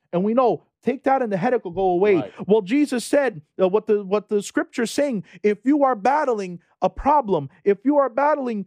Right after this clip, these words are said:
Speaker 1: a heaviness in your life, the, the commentary says, you can find freedom and relief from the heaviness of life.
Speaker 2: Thank you, Jesus.
Speaker 1: Is life too heavy today? Is life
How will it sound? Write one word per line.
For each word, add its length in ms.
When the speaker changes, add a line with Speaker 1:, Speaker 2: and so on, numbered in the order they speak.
Speaker 1:
a 200
heaviness 540
in 80
your 120
life, 280
the, 340
the 100
commentary 580
says, 320
you 220
can 200
find 340
freedom 340
and 140
relief 360
from 140
the 100
heaviness 560
of 120
life. 340
Speaker 2:
Thank 220
you, 80
Jesus. 500
Speaker 1:
Is 200
life 280
too 200
heavy 340
today? 480
Is 220
life 180